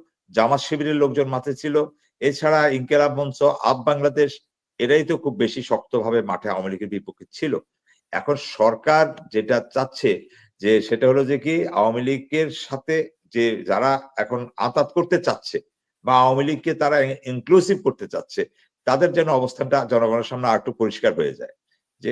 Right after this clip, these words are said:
কারণে সরকারের দিক থেকেও আজকের এরকম একটা প্রি ম্যাচের আয়োজন করা হয়েছে। নাহলে আমার কাছে কোনো যুক্তি মনে হয় না যে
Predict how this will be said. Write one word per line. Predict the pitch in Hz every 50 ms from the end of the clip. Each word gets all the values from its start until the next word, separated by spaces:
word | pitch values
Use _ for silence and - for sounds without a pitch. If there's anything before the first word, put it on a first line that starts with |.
| 123 -
কারণে | 151 170 180 180 - -
সরকারের | 147 143 139 160 160 160 165 147
দিক | 143 135 -
থেকেও | 165 165 165 170 160 139
আজকের | 127 - - - 131 120 117
এরকম | 117 117 104 117 113
একটা | 113 107 - 110
প্রি | - - 131 123
ম্যাচের | 113 120 120 - - 123
আয়োজন | 117 104 92 82 87 82 78 76
করা | 82 80 76
হয়েছে। | 73 76 67 - - - - _ _ _ _ _ _
নাহলে | 107 120 135 143
আমার | 135 139 151 156
কাছে | 151 160 147 175 175 -
কোনো | 143 151 170 180
যুক্তি | 175 170 165 175 - 165 143
মনে | 131 127 131 151 147 127
হয় | 139 131 117
না | 104 98 - _ _ _ _ _ _ 98
যে | 101 117